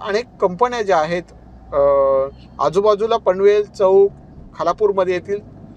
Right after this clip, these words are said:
मग कर्जत हे, अ, निसर्गसुंदर असं शहर आहे, तालुका आहे.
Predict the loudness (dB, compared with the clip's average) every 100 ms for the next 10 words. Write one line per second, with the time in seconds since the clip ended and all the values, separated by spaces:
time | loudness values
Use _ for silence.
0 | -20 -12 -8 -2 0 0 -2 -2 -4 -4
1 | -14 -20 -20 -20 -20 -16 -4 -2 -2 0
2 | 0 0 -2 -6 0 2 2 -2 -6 -8
3 | -18 -20 -2 2 2 2 -2 -6 -10 -12
4 | -20 -20 -20 -20 -16 -2 0 0 -2 -6
5 | -6 -10